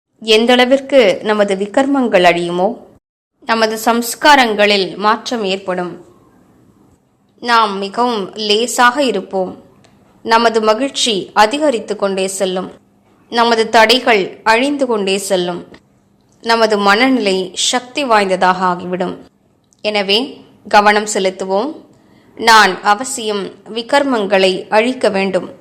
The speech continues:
ஏனென்றால், நாம் விகர்மங்களை அழிக்கவில்லை என்றால், அதன் பலனை அவசியம் அடைய வேண்டியிருக்கும்.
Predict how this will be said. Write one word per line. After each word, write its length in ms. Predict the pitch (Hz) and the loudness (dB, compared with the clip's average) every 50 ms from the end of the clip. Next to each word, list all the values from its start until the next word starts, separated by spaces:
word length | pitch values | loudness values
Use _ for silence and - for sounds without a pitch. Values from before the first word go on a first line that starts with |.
| - _ _ _ _ _ _ _ _ _ _ _ - | -20 _ _ _ _ _ _ _ _ _ _ _ -4
ஏனென்றால், 840 | - 214 214 202 202 196 190 185 185 208 196 180 170 170 165 - - _ _ _ _ - | 0 0 2 2 2 2 0 0 0 2 2 2 0 -2 -6 -12 -18 _ _ _ _ -4
நாம் 480 | 214 208 208 196 185 170 175 - - - - | 0 4 4 4 4 2 0 -6 -12 -12 -8
விகர்மங்களை 960 | 196 202 208 - 262 269 277 277 269 247 247 214 202 185 180 175 170 - - | -8 -6 -2 0 2 2 2 2 0 0 0 2 2 4 2 2 0 -2 -2
அழிக்கவில்லை 680 | - 202 202 226 247 247 - 247 208 190 180 175 170 170 | 0 0 0 0 0 0 0 0 2 2 2 2 0 -2
என்றால், 580 | 170 170 180 180 190 180 180 208 269 311 - - - _ _ _ _ _ _ _ _ _ _ | -2 -4 -4 0 2 2 4 2 2 -2 -10 -14 -20 _ _ _ _ _ _ _ _ _ _
அதன் 380 | - 214 220 208 220 214 214 208 | 0 2 2 4 4 2 2 2
பலனை 540 | - 214 214 226 247 262 247 202 180 175 - | 2 2 4 4 2 2 0 0 -2 -2 0
அவசியம் 800 | - 196 208 208 247 240 - - 240 214 196 180 - - - - | 2 2 2 2 0 -4 -6 -4 -2 -2 -2 -2 -4 -8 -6 -2
அடைய 320 | 208 208 202 196 196 190 | 0 2 2 2 2 0
வேண்டியிருக்கும். 760 | 185 185 185 185 185 185 180 180 180 - - 185 175 180 - | 0 -2 -2 -2 -2 -2 -2 -2 -4 -8 -8 -8 -8 -8 -12